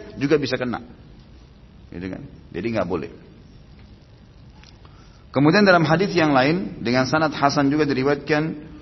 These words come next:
dalam Kitabut Targhibut Tarhib dan juga yang diriwayatkan oleh Ibnu Hibban dalam Sahih beliau dan juga Al-Baihaqi.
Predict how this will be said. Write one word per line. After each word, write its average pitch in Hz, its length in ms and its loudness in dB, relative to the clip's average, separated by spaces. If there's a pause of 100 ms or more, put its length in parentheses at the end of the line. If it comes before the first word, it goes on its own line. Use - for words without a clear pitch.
(180)
dalam 123 240 2
Kitabut 147 400 0
Targhibut 127 560 0
Tarhib 120 560 -2 (400)
dan 117 240 0
juga 139 240 0
yang 143 80 0
diriwayatkan 127 320 -2
oleh 131 160 0
Ibnu 110 160 -4
Hibban 117 480 0
dalam 107 200 -2
Sahih 120 280 -6
beliau 110 360 0
dan 113 200 -2
juga 139 400 0
Al-Baihaqi. 110 840 -2